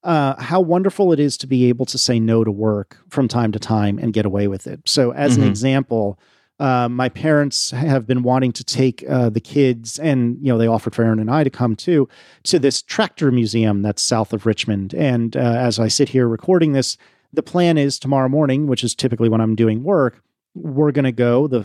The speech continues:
Speaker 1: the four of us and my parents, to this tractor museum. And, uh, Dad said to me, you know, uh, when we were talking, my dad said to me when we were talking about it, "Can, can you take the time off work?" And I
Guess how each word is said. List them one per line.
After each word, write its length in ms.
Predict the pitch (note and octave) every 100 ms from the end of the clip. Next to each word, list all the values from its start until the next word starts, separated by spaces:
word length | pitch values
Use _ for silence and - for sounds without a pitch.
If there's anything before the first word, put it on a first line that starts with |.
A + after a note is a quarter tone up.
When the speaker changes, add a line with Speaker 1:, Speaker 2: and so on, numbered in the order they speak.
| D#3
Speaker 1:
the 300 | A#2 G#2+ G#2
four 320 | - A#2 A2+
of 80 | A2
us 220 | A2 -
and 80 | A2
my 100 | G#2
parents, 480 | - B2+ A#2 B2 -
to 80 | D#3
this 120 | -
tractor 340 | - G3 -
museum. 500 | A#2+ G#2+ A2 A2 A2+ - _ _ _
And, 400 | F#3 E3+ D#3+ - _ _ _ _ _ -
uh, 200 | F3+ E3
Dad 460 | C3 D#3+ D#3 C#3
said 260 | - F3+ D#3
to 60 | D3+
me, 140 | C#3
you 60 | C3+
know, 440 | B2+ B2 B2 C#3 D3
uh, 60 |
when 220 | B2 B2+
we 80 | B2
were 100 | A#2
talking, 220 | - F3
my 60 | B2+
dad 160 | C#3 C3+
said 140 | C#3
to 60 | A#2+
me 60 | A#2
when 120 | A#2
we 60 |
were 40 | A2+
talking 240 | A#3 A3
about 220 | F3 D3 C#3
it, 120 | C3 _ _ _ -
"Can, 220 | - D3+ -
can 260 | C3+ B2+
you 100 | A#2+
take 260 | - C#3 -
the 60 | A#2+
time 260 | C3 B2+
off 180 | B2 -
work?" 320 | E3 G#3+ -
And 100 | B2+
I 180 | A#2